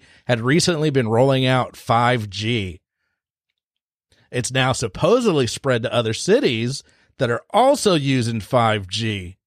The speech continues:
Huh. The false conspiracy theories neglect to mention that a highly contagious virus would naturally spread more in densely populated cities with access to five G.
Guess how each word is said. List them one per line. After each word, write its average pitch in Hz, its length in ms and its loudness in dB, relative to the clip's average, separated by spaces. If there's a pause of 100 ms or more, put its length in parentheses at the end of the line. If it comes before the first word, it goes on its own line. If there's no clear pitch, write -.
(680)
Huh. 180 680 0 (1400)
The 135 100 -6
false 185 320 2
conspiracy 165 460 -2
theories 139 420 -2
neglect 127 560 0
to 139 80 0
mention 107 640 -2 (460)
that 160 120 2
a 170 80 4
highly 180 480 2
contagious 127 560 -2
virus 113 500 2
would 127 140 0
naturally 135 640 0
spread 123 360 0
more 110 420 2 (380)
in 110 200 -2
densely 120 440 0
populated 110 600 0
cities 107 360 -2
with 107 120 0
access 104 400 -4
to 110 100 -10
five 101 360 -6
G. 92 260 -12